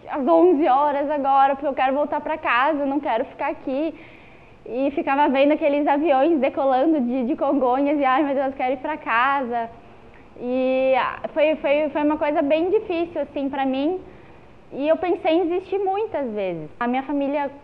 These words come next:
começou a, a,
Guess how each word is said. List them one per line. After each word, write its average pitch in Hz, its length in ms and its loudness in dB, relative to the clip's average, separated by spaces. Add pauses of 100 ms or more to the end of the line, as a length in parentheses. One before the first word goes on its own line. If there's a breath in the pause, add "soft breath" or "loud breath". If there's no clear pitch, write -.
começou 277 760 -4 (840 loud breath)
a, - 160 -4 (300)
a, 233 720 4